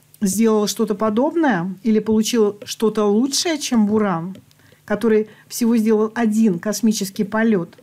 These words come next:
а должен многоразовый челнок множество раз летать и садиться как самолет. Нет, это разрушение советской науки, то, что создал советский народ. Возвращаем шланг на место и заканчиваем оголять пол.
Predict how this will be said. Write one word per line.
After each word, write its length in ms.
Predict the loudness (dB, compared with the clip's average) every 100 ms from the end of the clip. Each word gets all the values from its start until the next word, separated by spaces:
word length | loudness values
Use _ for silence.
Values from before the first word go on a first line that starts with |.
| _ _ _ _
а 120 | -4
должен 420 | -2 0 0 -2 -4 -4
многоразовый 640 | 0 2 2 0 -2 -2 -4
челнок 520 | 0 2 2 0 -10 _
множество 560 | 2 2 2 -2 -4 -2
раз 260 | -2 -4
летать 440 | -6 -4 -4 -4 -10 _ _ -12
и 60 | -4
садиться 440 | -2 0 0 -2
как 180 | -4 -4
самолет. 600 | -2 0 0 -2 -4 _ _ _ _ _ _
Нет, 380 | 2 4 2 0
это 240 | -2 -2
разрушение 640 | 0 0 -2 0 2 2 0
советской 720 | -2 0 -2 -2 -2 -2 -2 -10 -2
науки, 680 | 0 2 2 0 -2 -2 -4 -8
то, 140 | -4 -4
что 360 | 0 0 -2 -8 _ _ _ _ _ _ _ _ -12
создал 480 | -2 0 2 2
советский 600 | 0 0 0 0 -2 0
народ. 500 | 2 2 0 -4 -8 -18 _ -2
Возвращаем 640 | 0 2 0 0 0 0
шланг 440 | 0 0 2 0
на 100 | 0
место 460 | 2 2 0 -4 -6 -4
и 60 | -2
заканчиваем 720 | -2 0 0 0 0 0 0
оголять 520 | -2 0 2 2 -2 -4
пол. 380 | -4 -2 -4